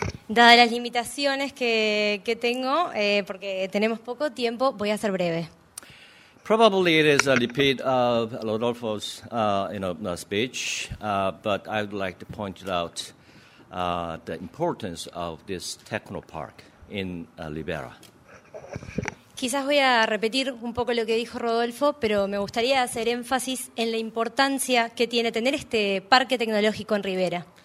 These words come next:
Speaker 2: Let me ask you, uh, what is the most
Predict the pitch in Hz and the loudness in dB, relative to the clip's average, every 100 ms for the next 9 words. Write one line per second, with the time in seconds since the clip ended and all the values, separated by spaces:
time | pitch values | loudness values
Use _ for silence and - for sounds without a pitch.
0 | - - - - _ _ - 180 247 262 | -20 -20 -20 -20 _ _ 0 4 6 4
1 | 247 143 160 131 - - - 82 78 82 | 2 0 0 0 -2 -8 -6 -6 -8 -8
2 | - 107 98 92 139 196 170 135 - 127 | -2 0 0 0 0 0 0 -4 -6 -4
3 | 117 - 110 131 151 120 82 - - | -2 -4 -4 -2 0 -2 -2 -8 -12